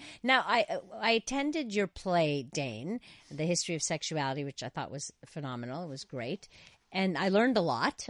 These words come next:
I learned a lot about pup play, and there were co-, like, costumes and, mm, face masks and things like that. Like, how often, like, is that used in, in, in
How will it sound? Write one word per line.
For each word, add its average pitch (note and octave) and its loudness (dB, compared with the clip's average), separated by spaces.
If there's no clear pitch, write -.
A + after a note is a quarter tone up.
I F3 0
learned G3+ 0
a F#3+ 0
lot E3+ 4
about D#3+ 0
pup - -4
play, D3 -2
and D#3 -2
there A#3+ 4
were C#4+ -2
co-, A3 0
like, F#3 -2
costumes E3+ 0
and, C#3+ -4
mm, D#3 -2
face F3 -2
masks E3+ 0
and F3 -6
things F3+ -4
like E3+ -2
that. F3 0
Like, F#3+ -2
how B3 4
often, A#3+ 0
like, E3+ -4
is E3+ -8
that F#3 0
used G#3+ -2
in, G3+ -2
in, F#3 -4
in F3 -4